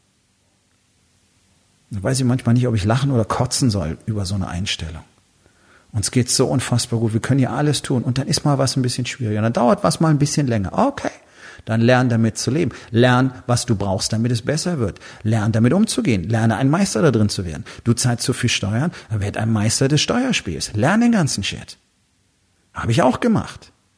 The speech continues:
Wenn du Sklave sein willst, lern nichts, wisse nichts. Lern nicht Marketing. Sei weiter abhängig vom Zufall, ob ein Kunde kommt oder nicht. Ah, Empfehlungsmanagement spielt immer weniger eine Rolle, zumindest offline.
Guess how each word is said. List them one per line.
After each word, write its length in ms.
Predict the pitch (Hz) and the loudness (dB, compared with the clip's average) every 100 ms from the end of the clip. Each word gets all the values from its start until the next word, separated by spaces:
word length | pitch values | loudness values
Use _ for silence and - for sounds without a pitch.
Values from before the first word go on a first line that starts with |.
| _ _ _ _ _ _ _ _ _ _ _ _ _ - | _ _ _ _ _ _ _ _ _ _ _ _ _ -4
Wenn 160 | 110 | 0
du 100 | 113 | 0
Sklave 600 | 104 - - 98 90 117 | 0 0 0 -2 0 0
sein 320 | 151 165 185 180 | 0 0 0 0
willst, 340 | 214 220 - | 0 -2 -4
lern 320 | 92 107 147 | -2 -2 0
nichts, 720 | 208 262 - - - - - | 0 -2 -4 -4 -4 -4 -10
wisse 360 | - 110 - 233 | -8 -4 -2 0
nichts. 580 | 226 254 - - - - _ _ _ _ _ - | 0 0 -6 -8 -10 -10 _ _ _ _ _ -2
Lern 280 | 110 196 | 0 2
nicht 200 | 262 - | 2 2
Marketing. 680 | 220 202 - 156 - 101 90 - _ _ _ _ | 2 2 0 -2 -2 -4 -6 -14 _ _ _ _
Sei 220 | - 156 | 0 2
weiter 280 | 202 214 180 | 2 2 0
abhängig 440 | 185 - 190 185 | 0 2 2 0
vom 140 | - 185 | 0 -2
Zufall, 480 | - 240 - 226 | 0 0 2 0
ob 160 | - - | 0 -2
ein 40 | |
Kunde 280 | 156 190 196 | -2 0 0
kommt 280 | 190 190 240 | 0 -2 -2
oder 200 | 180 180 | -2 -2
nicht. 400 | 220 240 - - _ _ _ _ _ _ _ _ _ _ - | -2 -4 -8 -16 _ _ _ _ _ _ _ _ _ _ 0
Ah, 300 | 208 254 226 | 2 4 2
Empfehlungsmanagement 1080 | - 233 254 202 165 160 127 - 107 101 | 2 2 2 0 0 0 -2 -2 -4 -4
spielt 220 | - 147 147 | -6 -4 0
immer 220 | 180 185 | 0 0
weniger 240 | 190 196 | 0 0
eine 80 | 170 | -2
Rolle, 320 | 151 214 - - | -4 -6 -8 -10
zumindest 420 | - - 139 147 - | -8 -2 0 0 0
offline. 420 | 202 - - | -4 -4 -8